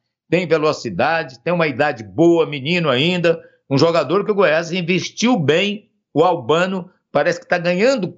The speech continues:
confiança nos jogos que ele tem entrado, tem mostrado uma qualidade muito boa.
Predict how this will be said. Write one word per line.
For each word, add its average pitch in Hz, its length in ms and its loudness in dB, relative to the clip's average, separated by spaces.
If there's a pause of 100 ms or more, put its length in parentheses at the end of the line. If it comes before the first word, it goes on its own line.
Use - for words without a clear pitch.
confiança 180 800 0
nos 151 160 -2
jogos 175 360 0
que 175 100 -6
ele 175 80 -4
tem 170 220 -2
entrado, 156 540 -2 (380)
tem 190 140 0
mostrado 156 560 -2
uma 160 140 -2
qualidade 139 520 -2
muito 147 240 -8
boa. 107 420 0